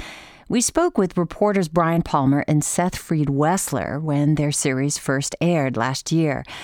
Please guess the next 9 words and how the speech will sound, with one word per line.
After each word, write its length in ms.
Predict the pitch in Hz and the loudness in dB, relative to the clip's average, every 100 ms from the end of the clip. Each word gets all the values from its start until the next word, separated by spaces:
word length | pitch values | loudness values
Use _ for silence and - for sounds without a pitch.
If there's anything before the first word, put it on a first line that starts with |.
| - - - | -16 -10 -2
They 120 | 185 | 2
also 260 | 294 285 | 2 2
wrote 220 | 175 147 143 | 2 2 2
about 220 | 156 180 | 2 2
their 120 | 160 | 2
investigation 680 | 139 135 - 143 135 - 147 | 2 0 -2 -2 -2 2 0
for 120 | - | 0
Smithsonian 720 | 139 - 135 - 143 139 135 | 0 0 2 2 4 4 4
Magazine. 680 | 135 139 147 139 123 92 101 | 4 2 0 0 0 0 -2